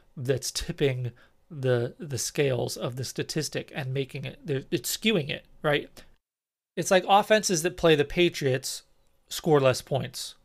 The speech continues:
for the season. Well, that's probably because they had one game where they didn't score nearly as many points as usual.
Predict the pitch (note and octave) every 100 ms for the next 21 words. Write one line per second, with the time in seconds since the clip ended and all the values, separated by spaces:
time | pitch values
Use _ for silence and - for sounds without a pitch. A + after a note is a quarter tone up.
0 | _ - C3+ - D3 A#2+ B2 C#3 F3+ F3+
1 | G#3+ G#3+ - B3+ A#3+ G3+ G#3+ G3 F3+ F3
2 | E3 C#3+ D#3+ D3+ D3+ C#3+ C3+ C#3+ C3+ D#3
3 | C#3+ - D3 C#3 B2+ - - - D3+ C#3
4 | C3+ A#2+ B2+ B2 - C3 A#2+ A#2+ A#2+ A#2
5 | C3 A#2+